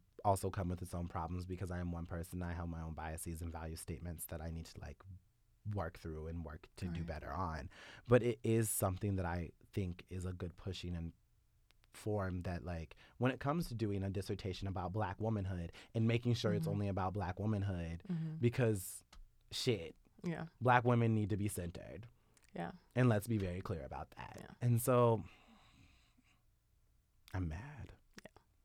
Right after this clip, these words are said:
Speaker 2: And
Speaker 1: But,
Speaker 2: just
Speaker 1: you know.
Speaker 2: also being told, like, and just looking at Black womanhood, what's my comparative group? And that's something, just reading literature, knowing that the reference group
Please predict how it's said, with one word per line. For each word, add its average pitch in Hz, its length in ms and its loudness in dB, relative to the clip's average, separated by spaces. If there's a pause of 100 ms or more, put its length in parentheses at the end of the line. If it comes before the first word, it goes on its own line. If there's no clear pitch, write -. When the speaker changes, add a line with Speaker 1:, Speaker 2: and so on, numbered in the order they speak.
(260)
Speaker 2:
And 202 100 6
Speaker 1:
But, - 20 4
Speaker 2:
just 277 140 2
Speaker 1:
you 247 40 2
know. 208 40 6
Speaker 2:
also 208 280 4
being 170 340 2
told, 170 360 0
like, 151 380 -8 (480)
and 170 100 0
just 175 240 -4
looking 170 340 0
at 147 100 -6
Black 156 300 -2
womanhood, 151 540 -4 (420)
what's 175 420 -2
my 160 320 0
comparative 160 720 -2
group? - 320 -10 (380)
And 180 340 2
that's 247 260 0
something, 190 760 0 (120)
just - 380 -4
reading 175 460 4 (120)
literature, 160 680 0 (540)
knowing 185 500 6
that 165 400 2 (600)
the 165 200 -2
reference 165 600 2
group 156 300 -2